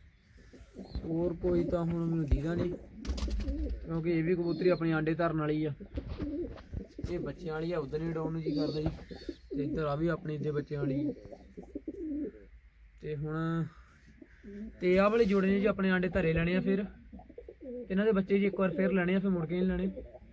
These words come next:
ਤੇ ਜਿਹੜੇ ਇਹਨਾਂ ਦੇ ਆਂਡੇ ਹੋ ਗਏ ਨਾ, ਤੇ ਹੋ ਸਕਿਆ ਤਾਂ ਇੱਕ ਆਂਡਾ ਇਹਨਾਂ ਥੱਲੇ ਪਿਆ ਰਹਿਣ ਦੂੰਗਾ, ਤੇ ਜੇ ਆਪਣੀ ਕਬੂਤਰੀ ਬੈਠੀ ਰਹੀ ਥੋੜ੍ਹੇ ਦਿਨ ਹੋਰ, ਇਹ ਥੱਲੇ ਰੱਖ ਦਾਂਗੇ, ਕਿਉਂਕਿ ਮੈਂ ਜਿੱਥੇ ਤੱਕ ਲੱਗਦਾ ਨਾ ਇੱਕ ਦੋ ਦਿਨਾਂ ਵਿੱਚ ਧਰ ਲਊਗੀ ਇਹ ਆਂਡਾ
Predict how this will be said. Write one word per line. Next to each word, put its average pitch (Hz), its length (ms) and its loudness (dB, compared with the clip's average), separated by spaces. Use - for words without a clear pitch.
ਤੇ 180 80 -2
ਜਿਹੜੇ 185 220 4
ਇਹਨਾਂ 185 140 4
ਦੇ 208 80 4
ਆਂਡੇ 185 220 6
ਹੋ 185 100 6
ਗਏ 196 80 -2
ਨਾ, 220 100 -2
ਤੇ 180 60 -6
ਹੋ 180 180 0
ਸਕਿਆ 196 200 4
ਤਾਂ 196 100 2
ਇੱਕ 190 160 0
ਆਂਡਾ 190 160 4
ਇਹਨਾਂ 190 220 0
ਥੱਲੇ 208 200 0
ਪਿਆ 208 180 0
ਰਹਿਣ 202 220 2
ਦੂੰਗਾ, 226 240 -2
ਤੇ 185 100 0
ਜੇ 180 100 4
ਆਪਣੀ 185 220 2
ਕਬੂਤਰੀ 196 340 2
ਬੈਠੀ 170 280 4
ਰਹੀ 196 160 4
ਥੋੜ੍ਹੇ 196 220 2
ਦਿਨ 196 140 4
ਹੋਰ, 165 300 2
ਇਹ 170 180 0
ਥੱਲੇ 190 180 4
ਰੱਖ 185 200 -2
ਦਾਂਗੇ, 185 220 -4
ਕਿਉਂਕਿ 247 300 -2
ਮੈਂ 220 100 2
ਜਿੱਥੇ 196 140 0
ਤੱਕ 208 120 4
ਲੱਗਦਾ 196 220 6
ਨਾ 220 140 0
ਇੱਕ 196 220 -4
ਦੋ 190 220 0
ਦਿਨਾਂ 190 180 0
ਵਿੱਚ 190 160 -2
ਧਰ 220 180 -2
ਲਊਗੀ 147 300 -2
ਇਹ 165 320 -2
ਆਂਡਾ 131 220 -6